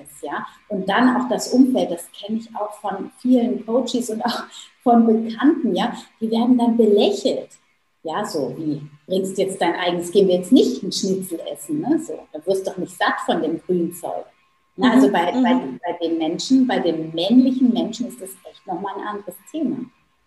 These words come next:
Speaker 2: Mhm.
Speaker 1: Aber es kommt immer weiter in die Gesellschaft. Also die jüngere Generation, die feiern das auch eher.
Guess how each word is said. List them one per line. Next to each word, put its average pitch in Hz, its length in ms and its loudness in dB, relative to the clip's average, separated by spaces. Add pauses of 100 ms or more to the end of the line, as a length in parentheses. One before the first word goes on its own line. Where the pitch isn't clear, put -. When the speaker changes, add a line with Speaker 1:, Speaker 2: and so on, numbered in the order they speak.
(100)
Speaker 2:
Mhm. 254 80 2
Speaker 1:
Aber 320 240 6
es - 180 -2
kommt 359 260 4
immer 339 280 4
weiter 262 400 2
in 214 140 -4
die 214 80 -6
Gesellschaft. 185 640 -4
Also 170 340 -6 (260)
die 214 80 -4
jüngere 302 480 4
Generation, 247 840 4 (300)
die 214 120 -6
feiern 185 480 -6
das 147 220 -12
auch - 240 -16
eher. 147 240 -16